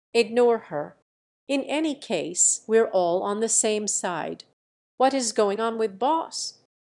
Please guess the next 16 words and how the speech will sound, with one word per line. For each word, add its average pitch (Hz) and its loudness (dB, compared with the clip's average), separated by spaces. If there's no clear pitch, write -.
Bai 208 6
Xiao 202 0
waved 180 -2
his 233 -4
hand 226 -2
to 190 -6
Long 196 0
Chen, 196 -6
who 202 -4
was 190 0
encased 185 -4
in 226 -2
a 240 2
dragon 185 -2
scale 202 -2
egg. 156 -8